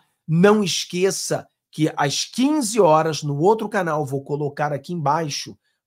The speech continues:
para que você entre no outro canal, se você não tá inscrito lá ainda,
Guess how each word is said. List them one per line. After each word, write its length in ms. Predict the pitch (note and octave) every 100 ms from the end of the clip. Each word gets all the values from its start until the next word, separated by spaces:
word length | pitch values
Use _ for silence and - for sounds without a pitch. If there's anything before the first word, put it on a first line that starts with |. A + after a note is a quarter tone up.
| -
para 100 | D3
que 100 | -
você 380 | C#3 C3+ - C#3
entre 340 | D3+ E3+ D#3+ C3+
no 140 | C3
outro 240 | B2+ B2+
canal, 340 | - A#2 C#3 D3+
se 140 | -
você 200 | B2 A#2
não 120 | B2
tá 100 | A#2
inscrito 380 | A#2+ - B2+ A#2+
lá 80 | A#2
ainda, 340 | A#2 D#3+ E3+